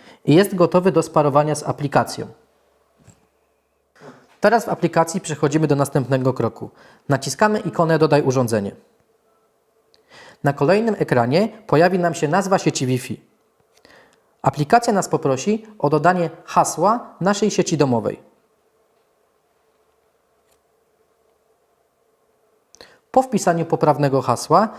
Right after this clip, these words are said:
klikamy przycisk Dalej. Teraz aplikacja przechodzi w tryb skanowania,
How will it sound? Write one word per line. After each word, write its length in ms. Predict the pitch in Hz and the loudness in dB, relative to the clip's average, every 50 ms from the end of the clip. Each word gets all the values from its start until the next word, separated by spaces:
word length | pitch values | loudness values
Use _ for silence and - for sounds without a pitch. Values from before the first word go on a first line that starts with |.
| - - - | -20 -20 -10
klikamy 380 | - 151 131 - 196 202 208 202 | -10 -6 0 0 2 2 2 -2
przycisk 380 | - - 147 - 156 135 127 | -2 -4 -6 -6 -6 -8 -2
Dalej. 320 | 123 131 117 107 98 - - - - _ _ _ _ _ _ _ _ _ _ _ _ _ _ _ _ _ _ _ _ _ _ _ _ _ _ _ _ _ _ _ _ _ _ _ _ _ _ _ _ _ _ _ _ _ _ _ _ _ _ _ _ - - - - - _ _ _ - | 0 2 2 2 0 -4 -8 -14 -20 _ _ _ _ _ _ _ _ _ _ _ _ _ _ _ _ _ _ _ _ _ _ _ _ _ _ _ _ _ _ _ _ _ _ _ _ _ _ _ _ _ _ _ _ _ _ _ _ _ _ _ _ -20 -20 -20 -20 -20 _ _ _ 2
Teraz 280 | - 226 226 208 - | 4 4 4 4 2
aplikacja 600 | - 156 - - 151 - - 147 135 - - 139 | -2 -6 -6 -6 -8 -2 0 0 0 0 -4 -4
przechodzi 420 | 143 - 156 - - 165 143 147 139 | -4 -4 -6 -2 -2 -2 -2 -2 -8
w 80 | - | -8
tryb 240 | - - 160 175 - | -6 -4 -4 -2 -2
skanowania, 680 | - - 165 143 135 131 120 123 120 127 147 180 202 | -4 -2 -2 -2 -2 0 -2 -2 -2 0 -2 -2 -2